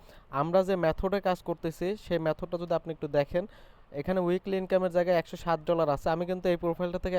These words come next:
এখন still now কাজ করতেছি না, তারপরেও আপনার, আহ, মোটামুটি এরকম লিড আসতেছে। তো এখান থেকে দেখেন, এখন কিন্তু দুপুর একটার পরে হচ্ছে আমি ভিডিও রেকর্ড করতেছি। তো আজকে কোনো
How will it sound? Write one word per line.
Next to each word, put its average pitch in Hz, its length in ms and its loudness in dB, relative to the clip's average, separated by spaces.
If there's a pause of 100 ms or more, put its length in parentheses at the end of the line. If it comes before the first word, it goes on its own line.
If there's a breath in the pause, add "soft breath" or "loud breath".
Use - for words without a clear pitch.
(120)
এখন 175 140 -8 (140)
still 175 220 -8
now 175 180 0
কাজ 160 120 2 (140)
করতেছি 170 380 -4
না, 170 180 -4 (320 loud breath)
তারপরেও 185 400 2 (140)
আপনার, 160 280 2
আহ, 143 400 6 (100)
মোটামুটি 151 340 0
এরকম 151 320 0
লিড 156 140 0
আসতেছে। 147 400 0 (500 loud breath)
তো 175 100 2
এখান 190 160 -2
থেকে 196 200 -2
দেখেন, 175 180 0
এখন 175 220 -2
কিন্তু 180 140 -8
দুপুর 170 360 -2
একটার 160 340 0 (100)
পরে 170 160 4
হচ্ছে 175 240 0
আমি 165 180 -2 (100)
ভিডিও 156 180 2
রেকর্ড 151 340 0
করতেছি। 175 420 -4 (160)
তো 156 240 0 (540 loud breath)
আজকে 143 300 -2
কোনো 160 180 -2